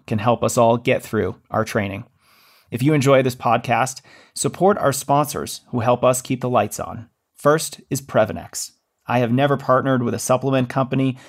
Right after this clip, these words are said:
until now. Previnex is, in my view, the best. They only use the most bioavailable, clinically tested ingredients, the optimal form and dose of each ingredient, pharmaceutical grade manufacturing, testing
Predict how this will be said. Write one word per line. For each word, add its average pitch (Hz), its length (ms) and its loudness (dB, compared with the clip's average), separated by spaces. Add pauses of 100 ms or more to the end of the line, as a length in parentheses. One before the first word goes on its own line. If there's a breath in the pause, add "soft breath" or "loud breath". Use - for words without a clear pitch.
(200 loud breath)
until 123 380 2
now. - 380 -2 (240)
Previnex 147 500 4
is, 135 380 0
in 123 160 0
my 127 200 4
view, 120 520 2
the 120 140 0
best. - 420 0 (360 soft breath)
They 123 160 2
only 160 200 4
use 131 340 2
the 123 100 4
most 117 240 2
bioavailable, 117 1000 2
clinically 139 500 2
tested 117 400 -4
ingredients, 127 760 2 (400 loud breath)
the 135 180 2
optimal 123 500 2
form 127 680 2
and 113 200 0
dose 123 400 0
of 123 200 -4
each 120 180 0
ingredient, 123 560 2 (300 soft breath)
pharmaceutical 156 840 2
grade 120 320 2
manufacturing, 135 920 0 (260 soft breath)
testing 123 480 0